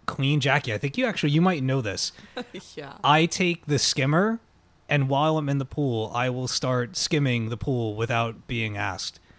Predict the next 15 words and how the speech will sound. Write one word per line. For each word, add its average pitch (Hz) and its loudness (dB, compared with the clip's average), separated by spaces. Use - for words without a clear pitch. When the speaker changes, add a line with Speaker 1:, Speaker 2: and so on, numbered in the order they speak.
Speaker 1:
And 117 0
when 127 2
people 120 -2
do 143 0
ask 113 0
me, 107 -4
I, 110 -2
I 127 -8
tell 131 0
them, 117 -2
I 107 -2
say, 113 -6
"It's 107 -8
a 110 -10
game." 104 -6